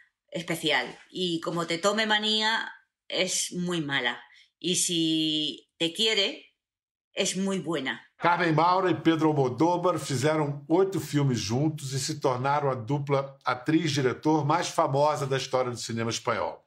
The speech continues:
Speaker 2: Ela trabalhou com muitos outros cineastas, ele trabalhou com outras grandes atrizes,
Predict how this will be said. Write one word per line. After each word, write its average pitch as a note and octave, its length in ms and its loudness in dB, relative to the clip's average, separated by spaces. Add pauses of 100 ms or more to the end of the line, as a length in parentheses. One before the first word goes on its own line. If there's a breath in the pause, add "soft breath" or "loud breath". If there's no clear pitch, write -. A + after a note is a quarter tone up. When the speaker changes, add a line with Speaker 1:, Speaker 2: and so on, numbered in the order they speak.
(440 loud breath)
Speaker 2:
Ela A#2+ 200 0
trabalhou B2+ 500 2
com B2+ 120 -2
muitos B2+ 520 0
outros A#2+ 400 0
cineastas, B2+ 960 -2 (340 soft breath)
ele F3 340 6
trabalhou B2 540 2
com A2+ 120 -4
outras B2+ 460 2
grandes G#2 440 -2
atrizes, D3 720 0